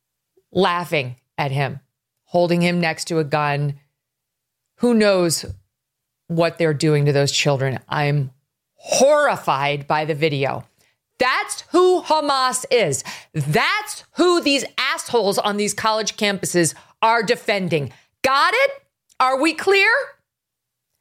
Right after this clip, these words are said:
That's the bad guys. Those guys. Those are the guys you want us to negotiate with, right? Okay. Israel, America as its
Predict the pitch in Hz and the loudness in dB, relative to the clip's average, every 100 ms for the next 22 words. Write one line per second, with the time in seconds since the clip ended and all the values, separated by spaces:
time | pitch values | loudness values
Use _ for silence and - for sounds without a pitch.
0 | _ 160 160 311 349 - - - _ _ | _ -4 0 0 -2 -6 -12 -16 _ _
1 | _ _ _ _ - 254 254 233 175 180 | _ _ _ _ -4 0 0 -2 -2 -4
2 | 131 - - _ 151 302 392 - - 151 | -4 -8 -14 _ -2 0 0 -2 -4 -4
3 | 120 - - _ _ _ _ _ _ 254 | -10 -16 -20 _ _ _ _ _ _ -2
4 | 330 392 392 339 320 294 277 269 254 247 | -2 0 0 0 -2 -2 -2 2 2 2
5 | - 240 220 214 196 175 160 156 139 - | 0 0 0 0 -2 0 -2 0 -4 -6
6 | _ - 226 180 - 202 202 151 123 _ | _ -4 -2 -4 -4 -2 -2 -4 -8 _
7 | _ _ _ _ _ _ _ _ 202 208 | _ _ _ _ _ _ _ _ 0 0
8 | 185 202 202 190 185 - _ _ 175 175 | 0 2 2 0 -6 -18 _ _ -4 0
9 | 190 208 208 196 - 165 156 180 - | 2 2 0 -2 0 -2 0 -2 -4